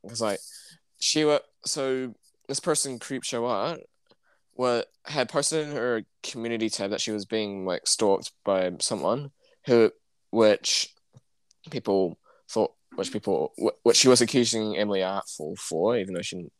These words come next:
name drop. And she kept saying all these things and stuff. And then Em-, Emily Artful comes out on her channel, say, but this time E-, Emily Artful proved that Creepshow Art was the one stalking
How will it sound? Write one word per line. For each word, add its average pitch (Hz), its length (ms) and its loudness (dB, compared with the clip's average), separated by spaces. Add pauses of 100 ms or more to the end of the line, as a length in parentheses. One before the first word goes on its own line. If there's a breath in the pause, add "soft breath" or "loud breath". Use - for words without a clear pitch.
name 85 160 -8
drop. 80 260 -4 (720 soft breath)
And 113 460 4 (220)
she 127 120 -2
kept - 160 -2
saying 107 200 -2
all 101 80 -2
these 95 200 -4
things 101 220 -8
and 98 100 -8
stuff. 117 360 0 (400 soft breath)
And 127 100 4
then 139 140 6
Em-, 156 160 2 (100)
Emily 160 340 2
Artful 107 600 -2 (180)
comes 117 220 -8
out 117 180 0
on 113 140 -2
her 104 120 -8
channel, 120 600 -6 (340 soft breath)
say, 120 400 2 (800)
but 113 240 -2
this - 160 2
time 107 440 0
E-, 127 160 2
Emily 127 260 0
Artful 107 580 -2 (380)
proved 135 640 0
that - 160 2
Creepshow 113 420 -2
Art 104 220 2
was 104 140 -4
the 107 80 -8
one 101 240 -4
stalking 107 540 -2